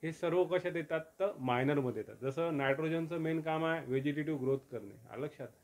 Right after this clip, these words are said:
तुमचं न-, नायट्रोजन बेसेस जे डीएनएमध्ये आहे, तिथेही नायट्रोजन बेसेस ते नायट्रोजनसाठी मदत करतात, प्रोटीन सिंथेसिससाठी नायट्रोजनची मदत लागतात.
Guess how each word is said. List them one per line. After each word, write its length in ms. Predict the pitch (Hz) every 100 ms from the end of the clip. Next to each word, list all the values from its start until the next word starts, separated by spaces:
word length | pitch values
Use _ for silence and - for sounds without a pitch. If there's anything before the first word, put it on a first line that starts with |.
| _ _ _ 127
तुमचं 580 | 131 147 151 156 143 - - _ -
न-, 360 | 139 127 127 127
नायट्रोजन 480 | 127 131 147 160 147
बेसेस 380 | 139 - 143 123
जे 80 |
डीएनएमध्ये 640 | 131 131 143 147 143 139 143
आहे, 140 | 135 - _ _ - _ -
तिथेही 280 | 123 160 156
नायट्रोजन 460 | 143 135 151 147
बेसेस 340 | 147 147 147 156
ते 60 |
नायट्रोजनसाठी 760 | 139 123 143 151 147 143 135 143
मदत 260 | 139 147 -
करतात, 300 | 143 143 147
प्रोटीन 380 | - 131 139 135
सिंथेसिससाठी 720 | 143 139 139 147 - 135 147
नायट्रोजनची 560 | 143 135 143 143 139 139
मदत 260 | 131 127
लागतात. 320 | 131 - 123